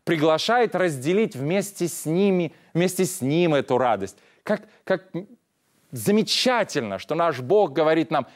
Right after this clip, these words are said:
«Я хочу, чтобы вы вошли в этот покой». То есть Он, Он ценит, ценит нас как тех, с кем Он желает общения.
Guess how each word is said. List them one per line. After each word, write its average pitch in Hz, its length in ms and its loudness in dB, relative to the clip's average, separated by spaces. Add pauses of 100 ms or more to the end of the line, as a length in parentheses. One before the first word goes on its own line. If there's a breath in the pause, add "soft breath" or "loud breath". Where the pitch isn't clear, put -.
(160 soft breath)
«Я 170 140 0
хочу, 190 360 -2
чтобы 165 320 0
вы 160 300 2 (320 loud breath)
вошли 156 840 0
в 120 140 -2
этот 147 420 -2
покой». 104 500 -4 (1040)
То - 80 -2
есть 160 160 0
Он, 165 140 0 (400 loud breath)
Он 175 160 2
ценит, 247 760 0 (160 loud breath)
ценит - 580 0
нас 170 400 -2
как - 280 -6
тех, 262 500 -2 (180 soft breath)
с - 140 -10
кем 202 240 2
Он 180 180 0 (140 soft breath)
желает 160 560 2
общения. 127 680 -4